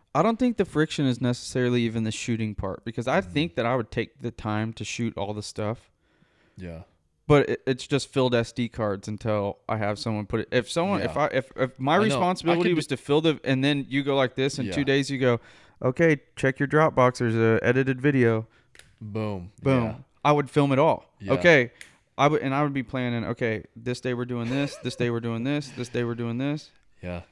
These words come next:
Speaker 2: if that is you, please D M us.
Speaker 1: Yeah.
Speaker 2: We will, we will
Speaker 1: The edit, well,
Speaker 2: connect
Speaker 1: that's
Speaker 2: our
Speaker 1: the thing
Speaker 2: Dropbox
Speaker 1: is having
Speaker 2: accounts.
Speaker 1: someone to edit. That's one of the most crucial parts because
Speaker 2: Dude, that's,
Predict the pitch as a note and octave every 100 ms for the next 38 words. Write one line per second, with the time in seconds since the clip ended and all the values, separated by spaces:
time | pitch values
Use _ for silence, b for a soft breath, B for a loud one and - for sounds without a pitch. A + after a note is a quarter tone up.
0 | - G2 - G2+ A#2 G#2 F#2 F2+ F#2 F2+
1 | - - G2 F2 - - - E2+ F2 D#2+
2 | D2+ - - - B2+ A#2+ G2 F2 E2 -
3 | _ _ _ D#3 B _ F#2+ F#2 D3 D3+
4 | F3 - - G2 - - - - D#3 E2
5 | D#2+ E2 B2+ C#3 C#3+ C3+ C#3 C3 B2 -
6 | - A#2 G2+ A#2+ A#2 C3 C3+ B2+ B2 -
7 | - C#3 - C#3+ - B2+ - - A#2+ A#2+
8 | A2+ A#2 C#3+ G2+ A2+ -